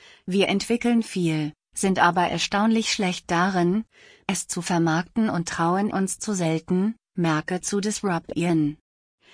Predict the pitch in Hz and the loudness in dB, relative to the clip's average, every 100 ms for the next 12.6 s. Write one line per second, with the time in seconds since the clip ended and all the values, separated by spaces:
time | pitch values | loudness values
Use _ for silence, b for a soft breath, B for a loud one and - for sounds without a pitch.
0 | B B B 190 190 - - 233 226 226 | B B B -2 -2 -6 -4 -2 0 -2
1 | - 208 196 - 180 180 196 240 220 196 | -2 -2 -2 -2 0 0 2 2 4 4
2 | 208 208 - 202 214 - 202 220 254 233 | 2 0 0 2 0 0 2 4 4 2
3 | 160 156 - 170 180 208 208 214 - b | 0 -2 0 2 2 2 0 -2 -12 b
4 | b b b b 202 185 180 - 196 208 | b b b b 0 2 2 2 0 0
5 | 220 208 185 180 165 165 156 185 - - | 2 2 2 2 2 2 0 -2 -4 -4
6 | 180 165 180 175 - 220 185 196 - 180 | -2 0 0 0 -2 -2 0 -4 -2 0
7 | 170 160 165 151 151 156 160 - _ _ | 0 0 -2 -2 0 0 -2 -6 _ _
8 | _ _ _ _ _ _ _ _ _ 190 | _ _ _ _ _ _ _ _ _ -2
9 | 208 202 196 190 190 - 185 196 185 160 | 0 0 2 2 2 0 -2 -2 2 2
10 | 156 - 170 175 190 190 - 220 226 202 | 0 -2 -2 0 0 -2 0 0 0 0
11 | 160 - 202 190 175 - - 180 202 226 | -2 -2 -2 0 -2 -2 -2 2 2 0
12 | 190 165 160 160 156 | 0 2 2 2 2